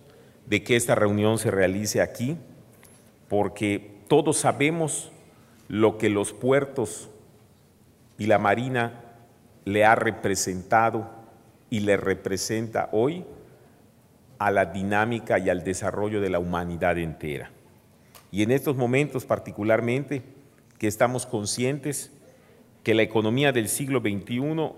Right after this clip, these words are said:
requiere tanto decisión como visión a futuro. Porque si cumplimos con esto, construimos un futuro de crecimiento y bienestar para nuestros países.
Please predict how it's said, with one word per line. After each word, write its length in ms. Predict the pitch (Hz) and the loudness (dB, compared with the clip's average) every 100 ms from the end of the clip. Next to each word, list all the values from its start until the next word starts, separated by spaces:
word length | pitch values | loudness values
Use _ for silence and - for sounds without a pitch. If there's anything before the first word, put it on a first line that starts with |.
| - | -12
requiere 520 | - 110 - 131 135 131 | -6 -6 -2 0 0 -2
tanto 460 | - 104 98 104 | -2 -4 -2 -6
decisión 840 | 90 95 - 92 - 127 160 214 233 - - - _ _ _ _ | -4 -6 -6 -6 -6 -4 -4 -6 -14 -20 -20 -20 _ _ _ _
como 280 | 117 101 95 | 0 0 0
visión 580 | 95 87 113 110 107 - | -4 -4 0 0 0 -2
a 80 | 92 | -4
futuro. 580 | - 87 - 85 73 - - _ _ _ _ _ _ _ _ _ - | -6 -12 -10 -8 -8 -12 -20 _ _ _ _ _ _ _ _ _ -2
Porque 220 | 117 127 | 0 0
si 140 | - | -2
cumplimos 480 | - 139 175 196 180 | -4 -4 -2 0 0
con 200 | 147 139 | 2 2
esto, 320 | 165 185 165 | 2 0 -2
construimos 720 | - 127 104 127 127 147 135 139 | -2 -2 -2 -4 -2 0 -2 -2
un 100 | 135 | -6
futuro 420 | 120 - 127 127 | -8 -6 -2 0
de 140 | 110 | -2
crecimiento 800 | - 101 - 101 110 120 135 123 | -2 -4 -4 -4 -2 -2 -2 -4
y 60 | 113 | -6
bienestar 720 | 87 95 92 87 - 107 107 | -2 -4 -2 -4 0 0 2
para 180 | 101 87 | -2 -2
nuestros 380 | 87 - 85 - | -6 -10 -14 -4
países. 680 | 82 82 71 - - - | -4 -4 -8 -12 -12 -12